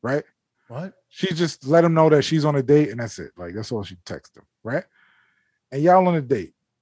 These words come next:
Speaker 1: Maul knows where y'all are at.
Speaker 2: Yeah.
Speaker 1: Maul knows what restaurant y'all are at.
Speaker 2: Yeah.
Speaker 1: Okay, so y'all eat dinner, y'all have a great time.
Speaker 2: Mm-hmm.
Speaker 1: You have a great night with this woman, first
Speaker 2: Mm-hmm.
Speaker 1: date, right? The waiter comes over.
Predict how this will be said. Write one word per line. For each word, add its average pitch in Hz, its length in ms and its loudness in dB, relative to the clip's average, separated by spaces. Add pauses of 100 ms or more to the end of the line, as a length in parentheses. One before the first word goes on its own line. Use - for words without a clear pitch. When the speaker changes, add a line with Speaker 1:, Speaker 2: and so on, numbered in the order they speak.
(160)
Speaker 1:
Maul 247 440 8
knows 208 480 4
where 143 180 6
y'all 156 400 4
are 131 160 0
at. 95 240 -4 (720)
Speaker 2:
Yeah. 139 80 -20 (1040)
Speaker 1:
Maul 185 260 4
knows 185 220 4
what 151 160 4
restaurant 110 480 -4
y'all 76 200 -16
are 69 140 -16
at. 104 80 -16
Speaker 2:
Yeah. 98 440 -20 (400)
Speaker 1:
Okay, 113 220 -8 (140)
so - 140 -8
y'all 156 260 2
eat 180 220 -4
dinner, 185 340 2
y'all 147 140 2
have 127 200 0
a 110 40 -10
great 110 420 -2
time. 143 460 -4 (100)
Speaker 2:
Mm-hmm. 107 220 -16 (500)
Speaker 1:
You 127 100 -8
have 120 40 -8
a 117 60 -10
great 139 340 -2
night 113 220 -8
with 98 140 -14
this - 220 -14
woman, 82 260 -16 (120)
first 120 320 -8
Speaker 2:
Mm-hmm. 90 140 -10
Speaker 1:
date, - 40 -20 (1400)
right? 131 220 -6 (1080)
The 120 80 -8
waiter 180 360 6
comes 180 320 0
over. 127 460 0